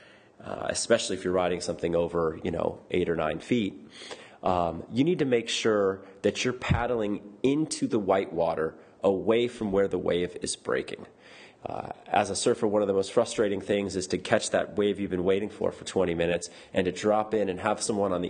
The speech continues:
inside who's paddling back out. Instead of paddling into the breaking wave, they paddle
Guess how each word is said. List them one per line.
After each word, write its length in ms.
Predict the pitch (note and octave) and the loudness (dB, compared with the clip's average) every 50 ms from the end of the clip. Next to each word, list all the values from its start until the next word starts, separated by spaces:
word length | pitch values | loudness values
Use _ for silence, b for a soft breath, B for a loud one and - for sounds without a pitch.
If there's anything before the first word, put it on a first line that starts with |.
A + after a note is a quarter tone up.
| - G#2+ | 0 0
inside 600 | B2 C3+ B2 C3 - - F#2 F2+ F2 F2 E2+ - | 0 2 0 0 0 0 2 2 2 0 -2 -4
who's 140 | G2 E2+ - | -6 -8 -4
paddling 420 | - - A2 A2+ G#2+ F#2+ F#2 F2+ | -2 0 0 2 2 0 -2 0
back 260 | - F#2+ F2 F2+ - | 0 -2 -2 0 2
out. 240 | A#2+ A#2 A2+ G#2 - | 2 2 4 2 0
Instead 340 | F2+ F2+ - - - D3+ D#3 | -4 -6 -4 -2 0 0 0
of 140 | - - - | 0 0 -2
paddling 480 | C#3+ A#2+ G#2 A#2 A2 G#2 G#2 G2 F2+ - - | -2 0 0 0 0 0 -2 -4 -4 -2 2
into 280 | - D3 D3 C#3+ - B2+ | 2 2 2 2 0 -2
the 80 | A#2+ G2+ | -2 0
breaking 340 | A2+ A#2 A2 G#2 - G2 | 2 0 0 0 -2 0
wave, 260 | F#2+ G2 F#2+ F#2 F2+ - | 2 2 2 2 0 -2
they 100 | F#2 F2+ | -4 -6
paddle 380 | - - G#2 G2+ F#2+ - - | 0 0 2 2 2 0 -2